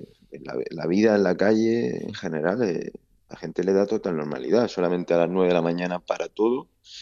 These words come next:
un minuto, pues para los rezos y tal, y, y a las nueve y uno sigue todo el mundo su camino y,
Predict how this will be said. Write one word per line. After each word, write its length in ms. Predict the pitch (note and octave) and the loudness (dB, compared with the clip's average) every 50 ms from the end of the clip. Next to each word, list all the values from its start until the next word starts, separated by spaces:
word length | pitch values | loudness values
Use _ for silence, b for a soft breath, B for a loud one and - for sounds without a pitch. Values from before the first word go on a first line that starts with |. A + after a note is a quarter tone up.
| B B B B B B _ | B B B B B B _
un 160 | - F#2 F2+ | -10 -8 -6
minuto, 480 | F2+ F2 F2 G2 A2+ B2+ - - D#3 - | -4 -2 -2 -2 -2 -2 -2 -2 -2 -2
pues 280 | G2 G2+ - - - - | -2 -6 -8 -8 -10 -12
para 560 | _ - - - - - - - - - - - | _ -12 -10 -10 -10 -10 -10 -10 -10 -10 -10 -10
los 180 | - - - - | -10 -12 -10 -4
rezos 560 | - F#2+ G#2 G2+ - - G2 F#2 F2+ - - | 0 2 2 2 0 -2 -6 -6 -6 -6 -6
y 100 | F#2+ F#2+ | -6 -6
tal, 300 | - - B2+ C#3+ D#3+ E3 | 0 2 2 4 4 4
y, 380 | C#3 A2 F2+ F2 F2+ - - - - - - _ | 2 2 0 0 -2 -4 -6 -12 -14 -20 -14 _
y 120 | - - | -4 -2
a 40 | E2 | -2
las 80 | D#2+ | -2
nueve 300 | D#2+ F2+ F#2+ G2+ A2+ A2+ | 0 0 0 2 4 2
y 100 | G#2 F#2+ | 2 2
uno 380 | G#2 A#2 C3 C#3+ D#3+ F3+ G3 - _ _ b b b b b b b b _ | 2 0 2 0 0 -2 -4 -8 _ _ b b b b b b b b _
sigue 320 | - - - F#2 F2 F2 | -12 -4 0 2 2 2
todo 180 | - - E2+ E2+ | 4 2 2 2
el 60 | D#2+ | 2
mundo 240 | E2 F2 E2+ E2 E2 | 0 -2 -4 -4 -6
su 160 | - F2 D#2 | -6 -4 -2
camino 420 | D2+ D#2 D#2+ F#2 A2 C3+ D3+ D3 B2 | -2 -2 0 0 0 0 0 2 2
y, 400 | F2+ E2+ E2 D#2+ D#2+ D2+ - | 2 0 0 -2 -4 -6 -8